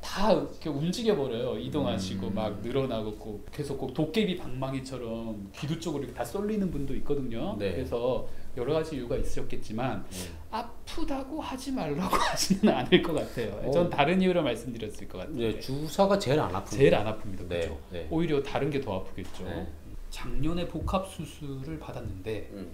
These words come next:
Speaker 1: 욕심인지 조금 더 커지고 싶은데 가능한가요? 하,
Speaker 2: 음.
Speaker 1: 거의 뭐 저희 환자분들 구십 퍼센트는 다 저런 생각을
Speaker 2: 네.
Speaker 1: 가지고 계신다고
Speaker 2: 다
Speaker 1: 하죠.
Speaker 2: 오죠.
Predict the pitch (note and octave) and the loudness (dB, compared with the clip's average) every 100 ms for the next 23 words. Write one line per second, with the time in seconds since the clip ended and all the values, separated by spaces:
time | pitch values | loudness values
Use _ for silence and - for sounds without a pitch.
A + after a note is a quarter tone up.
0 | - - A#2 A#2+ - C3+ A2 A2 D3 C#3+ | -14 -10 -10 -8 -8 -8 -8 -8 -8 -6
1 | B2+ A#2+ B2+ C3+ - F3 - - - - | -4 -4 -2 -4 -4 -4 -4 -4 -4 -4
2 | B2+ - G2 G2 G2+ - G2+ G2 - - | -6 -10 -10 -10 -8 -8 -10 -10 -12 -12
3 | - - - - - G2 - B2+ B2+ C3+ | -12 -14 -16 -16 -16 -16 -10 -6 -4 -4
4 | C3 B2+ A#2+ C3+ C#3+ D3 D3+ D3+ C#3+ C#3 | -6 -8 -4 0 2 2 0 -2 -4 -4
5 | C#3+ C3+ C3 B2+ A#2+ A#2 - - - D#3 | -4 -4 -4 -6 -8 -10 -14 -16 -4 -2
6 | - - E3 D3 C3 C3 A2+ A2 B2 C3 | 0 0 0 -2 -4 -6 -6 -8 -6 -6
7 | C3+ C3 A#2+ G#2 G2+ - G2 - A#2 G2 | -6 -8 -6 -2 -2 -2 -6 -8 -8 -6
8 | A2+ C#3 C3 A#2+ B2 - | 0 2 2 0 -4 -6